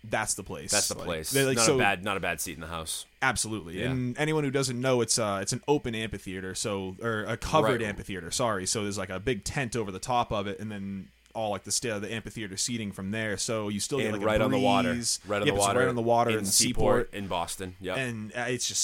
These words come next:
Speaker 1: so nice. And so Good Things Fall Apart. I mean, everybody knows he's gonna play this song. This is, like, his huge song right now.
Speaker 2: So, yeah, and Mike cheated. So Mike, me, me, obviously.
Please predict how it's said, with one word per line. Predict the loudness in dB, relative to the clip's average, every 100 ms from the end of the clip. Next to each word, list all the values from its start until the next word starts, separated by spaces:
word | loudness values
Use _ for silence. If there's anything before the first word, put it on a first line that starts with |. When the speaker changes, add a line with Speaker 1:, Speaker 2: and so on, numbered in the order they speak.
| 4
Speaker 1:
so | 4 2
nice. | 0 0 0 0 0
And | -4 -2
so | -2
Good | -2 -4 -4
Things | -4 -4
Fall | -2 -2
Apart. | -2 -2 -2 -4 -8
I |
mean, | -6 -4 -6 -8 -10 -2
everybody | 2 2 2 2
knows | 0 0 0
he's | -2 -4
gonna | -6
play | -4 -6
this | -2 -2
song. | -2 -2 -2
This | 0
is, | 0
like, | -2 -4
his | -4 -4
huge | -4 -4 0 2 2 2
song | 2 0 -2
right | -2 -2 -2
now. | -4 -6 -8 -12 -12
Speaker 2:
So, | 2 4
yeah, | 6 4
and | 4 4
Mike | 4 4
cheated. | 0 0 2 0 -2 -16 -8
So | -2 0 2 0 -2 -6
Mike, | -2 -2 -2 -6 -14 -20 -20 -20 -12
me, | -10
me, | -6 -8 -8
obviously. | -10 -14